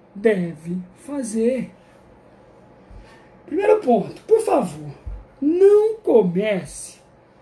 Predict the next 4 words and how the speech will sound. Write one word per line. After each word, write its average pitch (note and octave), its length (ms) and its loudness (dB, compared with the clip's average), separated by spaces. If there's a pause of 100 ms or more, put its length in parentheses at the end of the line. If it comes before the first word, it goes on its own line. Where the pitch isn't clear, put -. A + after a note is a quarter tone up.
(320)
sem E4+ 540 -2
ter C4 560 2 (300)
um C#4+ 140 4
destino. A#3+ 840 -4